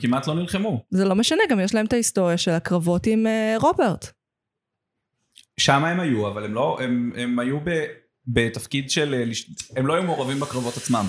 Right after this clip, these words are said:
Speaker 1: זה אפילו מוזכר בפירוש בספרים, שהאבא הוא בצד דרכים, כאילו, שהצבא שלו יהיה במקומות כאלה
Speaker 2: בסדר,
Speaker 1: של,
Speaker 2: תפסיק
Speaker 1: אה,
Speaker 2: עם
Speaker 1: הסתה.
Speaker 2: הספרים, הם חייבים לעשות
Speaker 1: הפסקתי עם
Speaker 2: שינויים,
Speaker 1: הספרים.
Speaker 2: זה לא ילך.
Speaker 1: נכון, אני מסכים איתך שהם חייבים לעשות שינויים, אבל אני, זה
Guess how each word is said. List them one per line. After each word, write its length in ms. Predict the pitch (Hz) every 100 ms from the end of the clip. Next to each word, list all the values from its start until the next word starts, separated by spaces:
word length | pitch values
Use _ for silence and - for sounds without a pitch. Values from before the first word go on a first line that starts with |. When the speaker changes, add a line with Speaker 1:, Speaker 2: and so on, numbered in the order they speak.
| - _ -
Speaker 1:
זה 120 | 117
אפילו 180 | 151 143
מוזכר 360 | 131 117 127
בפירוש 380 | 131 131 110 120
בספרים, 440 | - 123 139 113 101
שהאבא 400 | 110 104 110 135
הוא 140 | 127
בצד 240 | 113 127 127
דרכים, 360 | 123 113 123 123
כאילו, 240 | 131 117
שהצבא 420 | - 110 117 120
שלו 140 | 120 120
יהיה 100 | 117
במקומות 400 | 120 113 120 120
כאלה 160 | 139
Speaker 2:
בסדר, 180 | 120 294 302
Speaker 1:
של, 60 | 113
Speaker 2:
תפסיק 280 | - 269 254
Speaker 1:
אה, 60 |
Speaker 2:
עם 80 | 277
Speaker 1:
הסתה. 60 | 247
Speaker 2:
הספרים, 440 | - 262 294 247
הם 140 | 185
חייבים 460 | 202 254 233 226 277
לעשות 240 | 294 - 294
Speaker 1:
הפסקתי 180 | 294
עם 40 | 285
Speaker 2:
שינויים, 280 | 311 320 254
Speaker 1:
הספרים. 200 | 220 226
Speaker 2:
זה 60 |
לא 60 | 262
ילך. 500 | 302 294 302 - -
Speaker 1:
נכון, 280 | 170 160 123 - -
אני 100 | 120
מסכים 240 | 120 -
איתך 180 | 147 127
שהם 140 | 123 110
חייבים 220 | 110 110
לעשות 200 | 107 107
שינויים, 260 | 107 98 85
אבל 180 | 113
אני, 320 | 143 196 254
זה 100 | 254